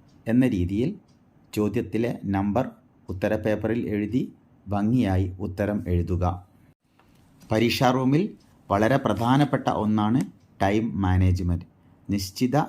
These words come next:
സമയത്തിനുള്ളിൽ എല്ലാ ചോദ്യങ്ങൾക്കും ഉത്തരം എഴുതി തീർക്കാൻ ശ്രദ്ധിക്കണം.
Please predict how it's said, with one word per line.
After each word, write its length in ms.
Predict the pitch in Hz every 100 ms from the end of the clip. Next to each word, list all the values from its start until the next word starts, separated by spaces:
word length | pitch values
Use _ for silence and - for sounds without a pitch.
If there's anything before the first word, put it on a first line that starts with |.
| -
സമയത്തിനുള്ളിൽ 960 | - 101 104 110 110 113 110 113 165
എല്ലാ 400 | 92 95 101 113
ചോദ്യങ്ങൾക്കും 800 | 147 123 104 110 107 107 120 202 - - -
ഉത്തരം 480 | 95 92 110 123 123
എഴുതി 420 | 90 101 104 117 -
തീർക്കാൻ 440 | 95 92 104 127 - - _ -
ശ്രദ്ധിക്കണം. 640 | 92 92 90 87 90 90